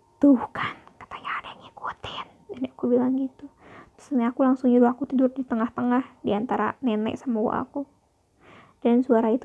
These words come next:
masih tetap ada. Plak, plak, plak. Suara itu masih tetap ada. Dan dari situ aku mutusin kalau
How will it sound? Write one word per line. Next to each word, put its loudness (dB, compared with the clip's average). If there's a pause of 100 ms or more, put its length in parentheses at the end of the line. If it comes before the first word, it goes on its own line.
masih -4
tetap -6
ada. -10 (480)
Plak, -18 (640)
plak, -14 (720)
plak. -18 (3750)
Suara -2
itu -2
masih -2
tetap -8
ada. -6 (960)
Dan 0 (720)
dari 2
situ -4
aku -2
mutusin 0
kalau -2